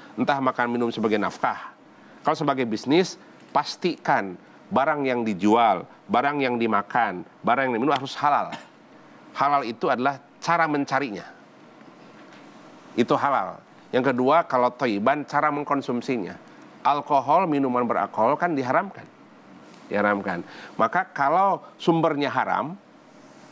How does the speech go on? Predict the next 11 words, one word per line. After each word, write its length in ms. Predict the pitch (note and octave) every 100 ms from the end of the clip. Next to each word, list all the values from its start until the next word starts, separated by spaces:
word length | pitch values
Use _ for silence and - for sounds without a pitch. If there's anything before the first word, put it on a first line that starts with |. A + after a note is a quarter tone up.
| - - - -
maka 240 | A#2+ F3
efeknya 400 | D3+ D3 C#3+ F3
haram. 320 | C#3 B2+ F#2+ - - - - - - - -
Contoh 320 | - E3 G#3
punten 240 | A3 D#3+ C3
sekali, 540 | A#2+ B2 B2 G#2+ F#2+ - - - -
Sayyidatina, 720 | - C3+ C3+ C#3 C#3+ D3+ D#3+ -
Sayyidina 480 | D3 C#3 D3+ E3
Abu 160 | C3 E3+
Bakar 240 | D#3 C3
Siddiq. 460 | A#2 A#2 F#2 B2